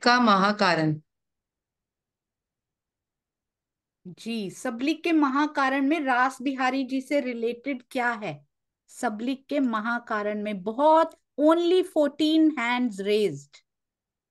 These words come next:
Speaker 2: हाँ, अब जल्दी जल्दी बढ़ते जा रहे हैं। Very good, सुंदर साथ जी। समर्पण टीम के पास मैं जाना चाह रही हूँ, समर्पण टीम के पास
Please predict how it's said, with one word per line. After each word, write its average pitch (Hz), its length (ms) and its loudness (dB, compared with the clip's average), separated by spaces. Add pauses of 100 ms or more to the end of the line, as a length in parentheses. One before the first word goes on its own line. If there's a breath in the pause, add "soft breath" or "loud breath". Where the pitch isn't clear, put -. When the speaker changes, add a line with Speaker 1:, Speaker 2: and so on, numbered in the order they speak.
(1000)
Speaker 2:
हाँ, 220 320 -2
अब 208 220 -4
जल्दी 277 320 0
जल्दी 277 300 0
बढ़ते 254 380 -2
जा 262 160 0
रहे 240 100 -2
हैं। 233 80 -6
Very 262 420 0
good, 277 200 0
सुंदर 240 340 -4
साथ 220 260 -6
जी। 170 260 -12 (500)
समर्पण 302 720 2
टीम 320 300 2
के 320 120 0
पास 277 380 0
मैं 285 160 0
जाना 247 320 0
चाह 247 300 0
रही 247 180 -2
हूँ, 294 220 -2 (400)
समर्पण 269 680 2
टीम 269 320 0
के 262 140 -4
पास 285 300 -2